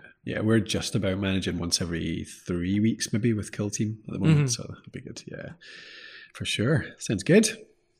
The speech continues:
Speaker 1: You, you know, another random one, it's a different topic entirely, maybe a different episode, but card games. I actually, uh, more often than not, when we meet up with, um, friends, I'll play a game of Magic, Magic the Gathering.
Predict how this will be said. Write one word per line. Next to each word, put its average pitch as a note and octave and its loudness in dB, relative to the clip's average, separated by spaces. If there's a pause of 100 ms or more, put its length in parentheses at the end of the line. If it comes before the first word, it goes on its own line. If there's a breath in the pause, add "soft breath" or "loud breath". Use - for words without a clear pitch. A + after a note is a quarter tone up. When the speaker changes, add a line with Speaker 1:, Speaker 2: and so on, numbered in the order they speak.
(240)
Speaker 1:
You, F#3 10
you F3 4
know, F#3+ 12
another D3 12
random B2+ 10
one, F#2 2
it's A2 2
a A#2 -4
different B2+ 6
topic A#2+ 6
entirely, G2 6
maybe G2 4
a F2+ 4
different F#2+ -2
episode, F#2 0
but F#2 2 (220 loud breath)
card A2+ 8
games. F#2 4
I A2+ 4
actually, G2+ 4 (120)
uh, A#2 0 (140)
more B2 10
often G#2+ 6
than F#2 4
not, F#2 4
when F#2+ 2
we F2+ 2
meet G2 2
up - -6
with, - -6
um, E2+ 0
friends, F2+ -2
I'll D#2 -2
play G2+ -2
a F2+ 2
game E2+ -2
of E2 -2
Magic, F2 -2
Magic F2+ -2
the - -6
Gathering. A#2+ 2